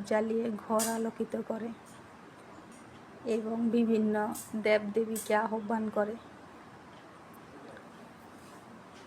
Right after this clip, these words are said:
যদিও নির্দিষ্ট কোনো সংখ্যা নেই দীপ, দীপ জ্বালানোর,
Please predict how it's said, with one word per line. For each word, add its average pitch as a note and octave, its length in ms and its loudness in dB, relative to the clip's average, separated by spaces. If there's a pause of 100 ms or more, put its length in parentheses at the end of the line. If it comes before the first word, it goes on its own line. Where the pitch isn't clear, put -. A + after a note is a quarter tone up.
(1600)
যদিও A#3 380 8
নির্দিষ্ট A#3 580 2
কোনো A#3 520 2 (160)
সংখ্যা A3+ 520 2
নেই A#3 300 0 (1900)
দীপ, A#3 180 4 (320)
দীপ A3 280 4
জ্বালানোর, A3 480 4